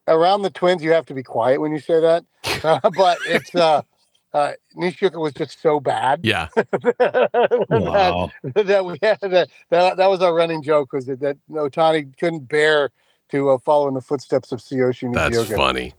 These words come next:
Speaker 3: I swear to God, if he gets hit by a bus tomorrow, Bauer, you're in trouble.
Speaker 2: Stop it. Stop it. Th-, I just picked, I picked the Angels. I didn't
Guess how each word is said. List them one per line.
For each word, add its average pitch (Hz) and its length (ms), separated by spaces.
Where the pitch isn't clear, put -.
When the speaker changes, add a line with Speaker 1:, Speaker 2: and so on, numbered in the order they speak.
Speaker 3:
I 165 100
swear 160 240
to 131 60
God, 123 260
if 92 60
he 170 80
gets 185 180
hit 175 120
by 139 120
a 101 60
bus 95 320
tomorrow, 120 400
Bauer, 120 320
you're 107 180
in 92 80
trouble. 87 220
Speaker 2:
Stop 82 220
it. 95 120
Stop 127 520
it. 123 260
Th-, 113 140
I 120 100
just 127 260
picked, - 300
I 123 100
picked 170 360
the 151 180
Angels. 139 460
I 123 80
didn't 147 80